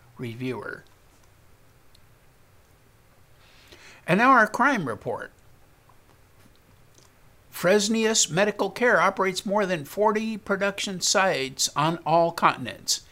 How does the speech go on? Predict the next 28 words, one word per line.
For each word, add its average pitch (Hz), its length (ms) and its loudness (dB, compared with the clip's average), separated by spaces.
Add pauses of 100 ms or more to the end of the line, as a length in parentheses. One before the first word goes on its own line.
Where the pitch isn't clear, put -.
(180)
Its 123 240 -4
largest 113 500 -2
plants 175 440 -2
are 147 120 -2
in 139 140 -2
the 131 100 -4
U 190 260 0
S, 120 420 -2 (280)
Ogden, 143 540 2
Utah, 156 560 0 (340)
and 135 240 -4
Concord, 165 560 2
California, 139 840 -2 (460)
also 226 340 6
in 208 120 0
Germany 185 480 -2
and 175 200 -2
Japan. 180 500 -6 (1300)
A 117 120 0 (160)
division 135 440 -2
of 135 300 -2
Fres-, 170 500 -2 (100)
Fresenius 156 1000 -2
Medical 156 400 2
Care 185 260 2
in 139 100 0
North 160 220 2
America, 170 840 0